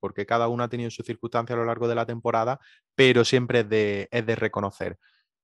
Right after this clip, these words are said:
Decía antes, pensando en dos mil veintidós, para que os mojéis un poco. Antes David por WhatsApp decía, "Pero si no hay favoritos todavía". Bueno, aquí, aquí es un poco por soltar algo rápido,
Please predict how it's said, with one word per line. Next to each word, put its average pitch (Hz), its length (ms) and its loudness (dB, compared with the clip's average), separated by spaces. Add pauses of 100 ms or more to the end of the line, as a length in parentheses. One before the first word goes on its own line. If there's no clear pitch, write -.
(240)
Decía 151 560 8
antes, 113 420 0
pensando 190 540 6
en 214 80 2
dos 202 100 4
mil 196 200 2
veintidós, 175 800 2 (300)
para 143 220 4
que 143 100 -2
os 139 40 -2
mojéis 180 380 2
un 185 120 0
poco. 175 460 0
Antes 147 300 -2
David 165 400 4
por 165 160 2
WhatsApp 165 360 0
decía, 139 400 0
"Pero 117 480 0
si 113 160 -12
no 123 60 -2
hay 156 80 4
favoritos 160 480 2
todavía". 127 460 -2
Bueno, 123 420 -6 (440)
aquí, 123 1160 -2
aquí 123 320 -2
es 143 100 2
un 135 140 -2
poco 120 1000 2 (300)
por 127 180 2
soltar 123 1300 2
algo 143 340 2
rápido, 98 600 -4